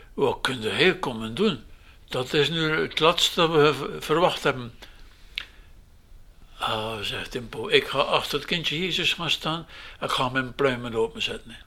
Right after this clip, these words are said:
Dat zal prachtig zijn. Dat gaat prachtig zijn. Op al die schilderijen later van de Vlaamse primitieven, ik met mijn, met mijn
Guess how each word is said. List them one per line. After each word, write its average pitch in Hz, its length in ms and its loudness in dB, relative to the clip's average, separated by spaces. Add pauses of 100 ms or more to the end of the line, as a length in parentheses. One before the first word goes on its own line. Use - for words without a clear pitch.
(600)
Dat 123 200 2
zal - 220 0
prachtig - 540 -6
zijn. 110 280 -4 (720)
Dat 143 140 2
gaat 135 260 0
prachtig 120 440 -4
zijn. 127 220 -2
Op 117 180 2
al 180 220 8
die 143 260 0 (640)
schilderijen 165 720 8
later 160 340 6
van 139 180 2
de 131 80 0
Vlaamse 135 400 2
primitieven, 135 760 -4 (340)
ik - 340 0 (220)
met 123 240 -6
mijn, 113 360 -10 (140)
met 113 220 -12
mijn 107 140 -6